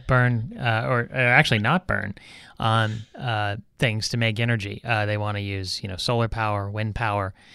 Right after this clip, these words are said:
and that's to meet the city's goal of having a hundred percent renewable clean energy by twenty thirty-five.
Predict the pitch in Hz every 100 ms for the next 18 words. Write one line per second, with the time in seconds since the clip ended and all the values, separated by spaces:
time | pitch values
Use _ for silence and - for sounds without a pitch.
0 | - - 110 110 107 117 110 101 - -
1 | 107 98 98 110 101 101 95 - 110 101
2 | 104 98 98 104 101 - 113 104 107 113
3 | 107 104 101 98 110 104 104 101 98 92
4 | - - - - 101 - 139 - 107 98
5 | - 127 - 110 - - 120 107 - -